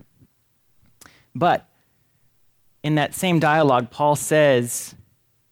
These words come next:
that mercifully, <laughs> as, as evil, sin, you know, sinful people that we are, we can be justified,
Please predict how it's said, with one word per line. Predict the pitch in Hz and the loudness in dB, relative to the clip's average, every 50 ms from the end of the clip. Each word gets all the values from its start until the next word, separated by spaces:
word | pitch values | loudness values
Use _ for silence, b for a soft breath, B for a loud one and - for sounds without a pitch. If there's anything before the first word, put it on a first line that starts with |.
| _ _ _ _ _ - | _ _ _ _ _ -4
that | 143 135 - - | -2 -2 -2 -2
mercifully, | 135 139 135 151 196 208 - - - - - 180 156 123 113 117 117 - - B B B B B B B B B B B | -2 -2 0 2 2 0 0 -4 -6 -6 -2 0 0 0 2 0 -2 -4 -4 B B B B B B B B B B B
<laughs> | _ _ _ _ _ _ _ _ _ _ _ _ - | _ _ _ _ _ _ _ _ _ _ _ _ -4
as, | 147 147 131 - - - - - _ - | -2 -2 -2 -2 -6 -14 -16 -16 _ -6
as | 135 139 131 117 120 - _ _ _ _ _ _ _ _ | -4 -2 -2 -4 -6 -12 _ _ _ _ _ _ _ _
evil, | - 196 226 247 240 247 233 226 202 - | -4 -2 -2 0 2 0 0 0 -2 -4
sin, | - - - 202 202 208 208 190 - _ | -8 -6 -4 0 0 0 0 -2 -6 _
you | - 147 156 | -10 -6 -4
know, | 135 - - | -4 -4 -6
sinful | - - - - 208 226 226 226 220 180 | -10 -12 -4 0 0 0 0 0 -2 -6
people | - - 190 190 190 - 202 202 202 | -4 -4 -6 -6 -2 0 0 0 2
that | 180 151 - | 0 0 0
we | 160 156 135 | 0 0 0
are, | 139 135 139 156 165 156 B B B B B B - | 2 0 0 0 -2 -4 B B B B B B -8
we | 127 156 214 | -4 -4 -4
can | - 262 220 160 | -2 -2 -2 -2
be | 156 143 | -2 -6
justified, | 117 - 151 165 196 214 - - 180 - - 135 120 110 110 113 117 120 123 | -6 -2 0 0 0 0 -2 -6 -10 -6 -2 0 0 2 2 2 0 -2 -4